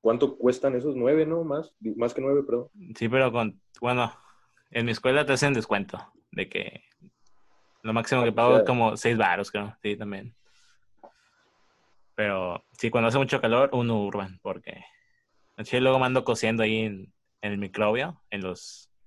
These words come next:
Speaker 2: de ruta.
Speaker 1: No, hombre, lo-, luego se calientan los tubos bien gacho, güey.
Speaker 2: Ah, Simón, güey.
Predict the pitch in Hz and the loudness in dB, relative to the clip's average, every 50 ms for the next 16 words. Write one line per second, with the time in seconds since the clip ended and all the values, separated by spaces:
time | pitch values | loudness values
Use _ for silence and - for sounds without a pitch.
0 | - _ _ _ _ - 113 110 - 117 113 101 - 135 - - _ _ - 98 | -20 _ _ _ _ -6 -4 -4 -2 -2 -4 -4 -4 -8 -10 -10 _ _ -14 -12
1 | 104 113 117 120 113 104 104 104 - 107 113 123 123 127 - 120 107 101 101 107 | -8 -4 -2 0 0 0 0 0 2 2 2 2 2 0 0 0 0 0 0 0
2 | 110 - 127 123 117 104 101 - 117 107 113 117 104 104 113 113 107 101 98 98 | -2 -2 -2 0 0 0 0 0 0 2 2 2 2 2 -2 -4 -4 -6 -8 -8
3 | - - - - 131 120 107 92 90 85 - - - - - 98 95 92 90 87 | -10 -14 -8 -2 -2 0 0 0 -2 -4 -4 -6 -8 -8 -8 -10 -10 -10 -10 -12
4 | 87 87 90 90 90 92 98 98 98 95 92 90 | -12 -12 -12 -12 -12 -12 -12 -12 -12 -12 -14 -16